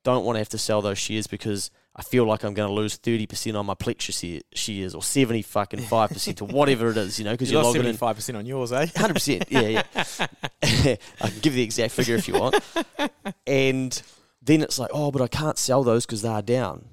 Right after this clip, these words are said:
Speaker 1: High chance you look at your shares, his portfolio at the moment, the whole thing could be going down. So there is, there was a, a time there it was like, "Okay, inflation's not that high, um,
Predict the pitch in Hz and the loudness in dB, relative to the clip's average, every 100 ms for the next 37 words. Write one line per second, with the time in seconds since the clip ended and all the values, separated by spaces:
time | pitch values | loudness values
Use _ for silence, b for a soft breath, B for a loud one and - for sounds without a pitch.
0 | _ - 139 139 143 131 - 131 127 - | _ -2 0 2 0 0 0 0 -2 -4
1 | - 127 120 117 113 - 113 117 - 113 | -4 -4 -4 -6 -6 -2 0 0 0 -4
2 | 113 110 - 113 120 - 190 190 143 110 | -2 -4 -6 0 0 2 0 0 -4 -4
3 | 98 101 95 87 95 98 123 123 117 _ | -2 -4 -4 -4 -6 -2 4 4 2 _
4 | _ _ _ _ _ - B B B B | _ _ _ _ _ -20 B B B B
5 | B B B _ _ _ _ _ _ _ | B B B _ _ _ _ _ _ _
6 | 123 147 147 143 123 - - 139 139 120 | 0 4 6 4 2 -4 -2 0 2 2
7 | 117 - 113 131 135 131 120 110 87 - | -2 -2 -6 0 2 2 2 0 -2 -4
8 | 101 95 - _ _ 98 - 98 95 - | -2 -2 -6 _ _ -10 -4 -4 -2 -2
9 | 135 - 120 107 113 113 117 - - 104 | -2 -2 -8 -2 0 0 -2 -4 -2 2
10 | 101 98 98 95 92 _ - 95 92 92 | 4 4 2 0 -6 _ -14 -8 -4 -4
11 | 92 92 92 | -6 -8 -16